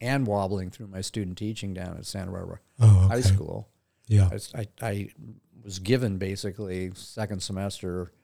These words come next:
Speaker 1: the twelfth grade, 'cause they had a really incompetent <laughs> English teacher down there,
Speaker 2: <laughs>
Speaker 1: and I had some ability and talent, and,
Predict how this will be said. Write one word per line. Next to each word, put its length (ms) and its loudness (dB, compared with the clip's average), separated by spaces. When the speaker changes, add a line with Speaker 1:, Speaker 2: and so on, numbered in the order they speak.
Speaker 1:
the 80 -10
twelfth 380 -4
grade, 300 -4
'cause 160 -14
they 100 -20
had 160 -6
a 20 -8
really 260 -8
incompetent 720 -8
<laughs> 100 -4
English 320 0
teacher 320 0
down 280 10
there, 300 8
Speaker 2:
<laughs> 200 0
Speaker 1:
and 280 -2
I 140 -2
had 300 -2
some 240 -4
ability 500 -2
and 100 -6
talent, 560 -4
and, 320 -6